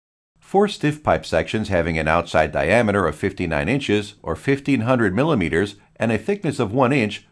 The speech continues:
or twenty-five millimeters, were constructed near the site and shipped via trucks to the job site. Each of the twenty foot, or six meter long pieces of stiff pipe weighed around one thousand pounds,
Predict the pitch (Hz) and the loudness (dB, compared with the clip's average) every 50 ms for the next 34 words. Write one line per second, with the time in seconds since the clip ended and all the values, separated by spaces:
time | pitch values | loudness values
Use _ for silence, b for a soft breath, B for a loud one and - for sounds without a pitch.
0 | _ - 82 78 - - 101 92 - 82 80 - - 110 135 160 143 117 95 85 | _ -12 -12 -12 -8 -4 -4 -4 -2 -4 -2 2 4 4 4 4 4 0 0 0
1 | 80 76 73 76 82 98 113 113 - - b b b b 135 147 139 151 135 - | 0 0 -2 -2 0 0 -2 -2 -4 -10 b b b b -2 -2 -2 -2 -6 -6
2 | - - 185 190 185 185 160 143 143 143 127 120 117 - - - 139 123 120 - | -2 0 0 0 0 0 -2 0 0 0 2 0 -2 -2 0 2 2 2 2 2
3 | 117 127 127 - - - - 98 87 - 82 76 85 80 78 76 - 139 131 113 | -2 -2 -2 -4 -4 -4 -4 -4 -4 -4 -4 -4 -2 -2 -2 0 2 2 2 2
4 | - - - 139 135 151 147 - 170 180 185 160 - - 69 55 50 - - _ | 2 -2 -6 -4 -4 -2 -2 0 0 0 0 -2 -2 -4 -4 -4 -4 -6 -12 _
5 | _ _ _ _ _ _ _ _ _ _ _ _ _ _ _ _ _ _ _ _ | _ _ _ _ _ _ _ _ _ _ _ _ _ _ _ _ _ _ _ _
6 | - 208 208 214 - 120 92 87 85 - - 127 123 117 - 85 - - 139 123 | -2 -2 0 2 0 0 0 0 -4 -2 0 0 0 2 0 -2 -2 2 2 4
7 | 107 101 - - _ _ - - - - - - 120 - - - 104 107 107 98 | 4 4 0 -4 _ _ -10 -6 -6 -6 -4 -2 -4 -4 -4 -4 -2 0 2 2
8 | 98 90 87 87 85 82 78 76 - - 135 139 - 110 87 78 78 76 - - | 2 2 4 4 4 4 4 0 -4 -4 -4 -4 -2 -2 -2 -2 -2 -4 -4 -4
9 | - 160 160 160 - 101 80 78 78 - - - - 110 135 139 135 113 95 90 | -4 -4 -4 -2 0 2 2 2 2 0 -6 -8 -2 2 2 2 4 2 2 0
10 | 90 110 156 196 190 - 180 175 170 - 165 147 151 151 151 123 101 104 110 107 | 0 0 0 0 0 0 0 0 0 0 -2 -4 -2 2 4 4 4 4 2 0
11 | - | -6